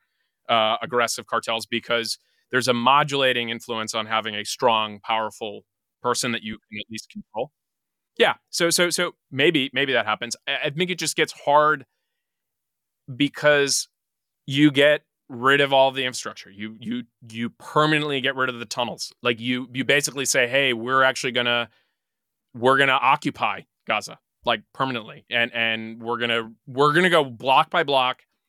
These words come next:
and remove every weapon, every, like, e-, just get rid of everything, and it's gonna have a huge cost on, on Israeli soldiers as well."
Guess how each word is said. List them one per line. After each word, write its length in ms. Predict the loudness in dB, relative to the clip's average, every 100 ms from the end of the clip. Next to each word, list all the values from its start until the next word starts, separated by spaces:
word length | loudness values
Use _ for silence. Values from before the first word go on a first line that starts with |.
| -4
and 120 | -2
remove 460 | 0 0 -2 -4 -4
every 320 | -2 2 2 2
weapon, 560 | 4 2 0 -2 0 -2
every, 520 | -2 -2 -2 -2 -2
like, 200 | -4 -4
e-, 260 | -8 -10 -8
just 200 | -6 0
get 160 | 2
rid 120 | 2
of 60 | 2
everything, 360 | 0 0 -4 -6
and 160 | -10
it's 120 | -8 -4
gonna 120 | -2
have 140 | -2
a 40 | -4
huge 300 | -6 -4 2
cost 460 | 4 4 0 _ _ _
on, 200 | -8 -6 -6
on 160 | -6
Israeli 340 | -6 -4 -4 -4
soldiers 400 | -6 -10 -12 -14
as 100 | -6
well." 420 | 0 0 0 -16